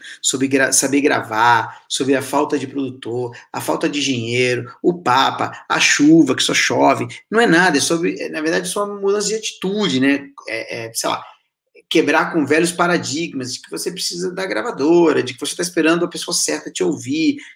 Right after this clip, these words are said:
de que você não sei o quê, quando na verdade o que você precisa é só ter uma ideia interessante. Você só precisa ter uma ideia interessante, sacou?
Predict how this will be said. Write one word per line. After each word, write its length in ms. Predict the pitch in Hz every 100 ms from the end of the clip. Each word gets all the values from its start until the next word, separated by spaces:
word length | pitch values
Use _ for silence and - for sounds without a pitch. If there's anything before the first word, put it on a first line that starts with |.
| _
de 100 | 135
que 80 | 151
você 180 | 147 175
não 100 | 175
sei 160 | 196
o 60 | 175
quê, 140 | 151
quando 180 | 147 165
na 80 | 185
verdade 280 | 160 175 180
o 20 |
que 60 |
você 80 | -
precisa 260 | - - 170
é 40 |
só 220 | 175 -
ter 200 | 190 -
uma 120 | 190 190
ideia 280 | 131 143
interessante. 720 | 180 175 190 180 151 165 - - - _ -
Você 240 | 147 180
só 280 | - 196 214
precisa 520 | 214 190 - 120 156
ter 380 | - 113 117 - _
uma 180 | 160 185
ideia 220 | 151 139
interessante, 800 | 175 208 214 - 220 175 - - _ _ -
sacou? 500 | - - 175 -